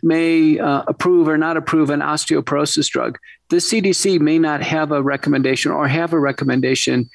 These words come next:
in terms of public health implementation. So the C D C doesn't have a hierarchy over the F D A,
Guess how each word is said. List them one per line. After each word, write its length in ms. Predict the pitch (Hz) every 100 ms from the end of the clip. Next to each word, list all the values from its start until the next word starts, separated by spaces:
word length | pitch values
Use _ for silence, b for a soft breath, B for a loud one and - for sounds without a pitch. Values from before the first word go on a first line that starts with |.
| _
in 120 | - 135
terms 300 | 147 147 135
of 140 | 120
public 320 | - 135 127
health 220 | 139 127
implementation. 840 | - 123 123 120 117 131 - 120 - B B
So 160 | - 175
the 120 | 175
C 200 | 165 254
D 100 | 233
C 220 | - 202
doesn't 400 | 147 160 160 151
have 200 | - 147
a 100 | 135
hierarchy 680 | - 156 156 135 131 - 131
over 260 | 143 139 139
the 200 | 131 139
F 200 | 135 -
D 160 | 139
A, 320 | 131 127 123